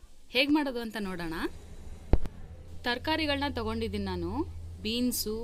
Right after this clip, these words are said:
ಕ್ಯಾರೆಟ್ಟು, ಬೀಟ್ರೋಟು, ಕ್ಯಾಪ್ಸಿಕಮ್ಮು, ಹಾಗೆ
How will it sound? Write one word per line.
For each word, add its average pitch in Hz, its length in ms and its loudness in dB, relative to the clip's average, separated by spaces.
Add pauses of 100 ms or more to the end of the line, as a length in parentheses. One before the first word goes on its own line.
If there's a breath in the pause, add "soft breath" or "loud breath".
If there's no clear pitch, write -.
(420)
ಕ್ಯಾರೆಟ್ಟು, 214 580 0 (300)
ಬೀಟ್ರೋಟು, 208 600 -2 (720 loud breath)
ಕ್ಯಾಪ್ಸಿಕಮ್ಮು, 214 840 0 (480)
ಹಾಗೆ 196 300 0